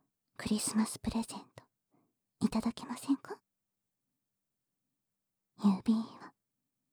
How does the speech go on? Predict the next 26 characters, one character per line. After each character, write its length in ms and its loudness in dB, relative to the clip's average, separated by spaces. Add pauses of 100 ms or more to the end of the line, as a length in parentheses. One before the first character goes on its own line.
(500)
つ 120 -6
け 120 0
て 140 -8
た 200 -12
ら、 340 -2 (680)
声 240 4
か 160 -16
け 140 -4
ら 100 2
れ 80 2
ず 160 -4
に 120 -18
済 180 2
み 100 6
ま 100 -2
す 200 -8
よ 120 -20
ね。 440 -8 (1400)
だ 100 6
か 160 4
ら、 240 8 (560)
ペ 160 8
ア 80 12
リ 140 12
ン 20 10
グ 100 -2